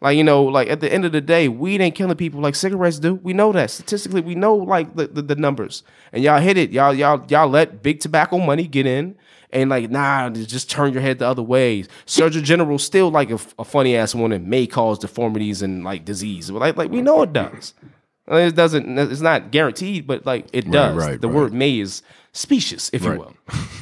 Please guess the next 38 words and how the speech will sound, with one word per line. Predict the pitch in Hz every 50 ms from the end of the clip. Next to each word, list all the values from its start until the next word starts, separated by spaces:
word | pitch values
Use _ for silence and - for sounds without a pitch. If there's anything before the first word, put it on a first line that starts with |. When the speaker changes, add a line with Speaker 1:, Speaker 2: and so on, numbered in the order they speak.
| - -
Speaker 1:
Right? | 131 139 160 180 175 - _ -
So | - - 185 156 151 139 131 135 _ _ _ _ _ _ _ _ -
at | 156
the | - -
end | 214 220 196
of | 175
the | 156 135
day, | 135 165 156 131 101 90 -
if | - 120 120 - 202
we | 240 240 202
addressed | 160 139 - 123 151 151 139 110 - - - - - - _ _ _ _ _ _ _ _ _ _ _ _ _ - - - - _ _ _ _ _ _ -
our | 147 151 -
attitudes | - 135 156 175 160 156 147 - - 165 151 135 120 -
towards | - - - - 160 151 147 139 135 - - -
recidivism | - 127 120 - - - 190 180 151 120 107 101 90 82 85 - _ _
and | - 104 110
how | 104 - 151 147 160 156
we | 156 160 143
build | 113 - - 131 139 135
these | - 117 -
policies, | - - 143 127 127 120 - - 117 107 110
like | 117 107 -
the | -
school | 98 - - - 180 165
to | 143 135 -
prisoner | - 160 139 127 110 98
pipeline, | - 139 127 113 - 98 98 95 90 87 87
where | 98 95 90 85 - _ _ - _ _
this | - 127 131 -
kid | - - 151 127 - - -
gets | 131 135 131 -
suspended | - - - 110 104 - - - 147 143 139 127 117 107 - - -
in | 120 117 110 107
elementary | - 120 120 113 113 117 117 - 98
school, | - - - 107 98 95 87 82 85
now | 104 113 113 110
he's | 107 110 95 95
marked, | 104 107 101 95 - - - -